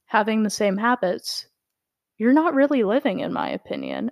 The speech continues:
I think you have to switch things up and always take things to the next level in order to really be living. So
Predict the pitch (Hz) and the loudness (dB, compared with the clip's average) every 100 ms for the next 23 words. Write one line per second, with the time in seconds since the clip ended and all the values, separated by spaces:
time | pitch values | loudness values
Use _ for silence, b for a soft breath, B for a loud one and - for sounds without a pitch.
0 | - 220 220 254 294 285 269 254 - 247 | -2 -2 2 2 4 4 2 -2 -2 0
1 | 240 - 220 202 208 240 262 190 - - | 0 -2 -4 -4 0 2 2 0 -6 -2
2 | 202 208 208 220 233 233 - - 214 - | -2 0 2 6 6 4 -2 -4 -4 -2
3 | 185 190 - 208 196 202 202 - - 214 | -6 -6 -8 -6 -2 -2 -2 -2 2 2
4 | 180 170 170 190 196 196 196 - 190 190 | 2 2 2 0 -2 -2 -2 -2 -2 -2
5 | 190 190 180 170 160 - 233 - b b | -4 -6 -6 -6 -6 -8 -10 -14 b b
6 | b b b - - 226 220 214 | b b b -6 0 2 2 0